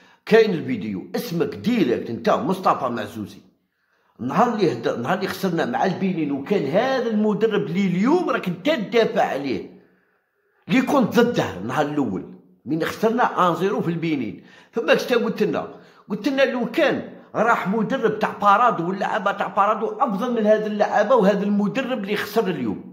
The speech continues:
قلتها ولا ما قلتهاش؟ راه كاين الفيديو تاعك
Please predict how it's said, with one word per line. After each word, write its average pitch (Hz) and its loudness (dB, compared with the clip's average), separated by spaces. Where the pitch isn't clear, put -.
قلتها 123 -2
ولا 185 0
ما 165 0
قلتهاش؟ 156 -2
راه - 0
كاين 370 2
الفيديو 190 -2
تاعك - -10